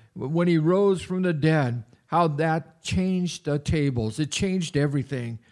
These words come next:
'cause he set Jesus apart from everybody and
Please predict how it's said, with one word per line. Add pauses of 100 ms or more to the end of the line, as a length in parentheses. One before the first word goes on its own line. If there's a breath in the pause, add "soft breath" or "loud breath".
(200 soft breath)
'cause
he
set
Jesus
apart
from (120)
everybody (220 loud breath)
and